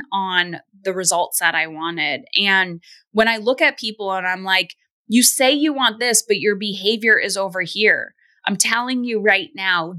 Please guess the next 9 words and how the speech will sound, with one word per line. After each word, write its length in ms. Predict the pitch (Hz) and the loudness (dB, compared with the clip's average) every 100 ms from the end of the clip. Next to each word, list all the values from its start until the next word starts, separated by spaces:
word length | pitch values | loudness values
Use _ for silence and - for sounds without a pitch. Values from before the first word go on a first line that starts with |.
| - | -4
doing 480 | 208 220 262 269 269 | -2 2 2 2 4
the 100 | 277 | 2
work 540 | 277 269 285 - - _ _ - | 4 4 4 2 -18 _ _ 2
versus 800 | 202 214 226 214 208 196 - - - | 4 6 4 2 2 0 -2 -2 -6
swiping 520 | - 226 220 240 220 | 0 2 2 -2 -6
a 80 | 208 | -6
credit 340 | 214 190 190 | -2 0 0
card 360 | 190 175 170 165 - | -2 -4 -4 -6 -4
is 240 | 190 | -2